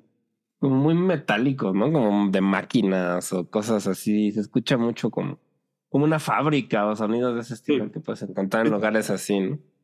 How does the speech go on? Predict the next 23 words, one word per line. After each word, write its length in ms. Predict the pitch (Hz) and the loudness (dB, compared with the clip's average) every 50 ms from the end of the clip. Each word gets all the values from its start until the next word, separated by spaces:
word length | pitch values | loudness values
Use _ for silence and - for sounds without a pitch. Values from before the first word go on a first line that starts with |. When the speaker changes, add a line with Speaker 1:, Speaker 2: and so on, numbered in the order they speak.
| _ _ - | _ _ -2
Speaker 2:
De 80 | 165 | -2
hecho, 160 | 160 - 180 | 0 2 2
no 160 | 170 180 185 165 | 2 2 2 2
por 180 | - 175 156 | 2 2 2
nada, 540 | 160 170 175 180 180 185 185 185 180 - - - | 2 2 2 2 2 2 0 0 -2 -4 -4 -2
eh, 240 | 156 143 139 135 131 | 0 0 2 0 0
se 160 | - 151 139 | 0 0 2
dice 340 | 139 180 202 196 - 185 160 | 2 2 2 2 0 0 0
que 380 | - 135 135 135 131 131 - - | 2 2 2 2 2 0 -2 -2
Nine 320 | 127 143 160 175 170 170 | 0 2 2 2 2 2
Inch 240 | 170 165 160 - - | 0 0 -2 -2 0
Nails 360 | 151 147 151 160 170 156 - | 0 2 2 2 0 0 0
y 80 | 139 127 | 0 2
Ministry 680 | 127 135 151 160 170 175 - - - 196 214 269 - - _ _ - - - - | 2 2 4 4 2 2 0 0 2 2 2 0 -2 -10 _ _ -20 -20 -20 -14
son 200 | - - 156 147 | -4 -2 0 2
los 220 | 147 147 151 131 127 | 4 2 2 2 2
dos 320 | 143 156 160 151 151 131 | 2 2 2 0 0 0
grandes 420 | 135 135 139 147 160 160 151 - - | 2 2 4 4 4 2 2 0 -2
exponentes 840 | 120 - - - - 123 123 127 131 143 147 143 - 151 131 113 107 | -2 -2 -6 -2 0 0 2 2 2 2 0 0 0 0 2 2 2
de 220 | 113 113 113 110 | 2 2 4 2
la 80 | 110 117 | 2 2
música 320 | 135 147 143 156 156 139 131 | 2 2 0 2 2 2 2
industrial 580 | 117 110 110 - - - - 139 151 190 - | 2 2 0 0 0 0 2 2 2 0 -4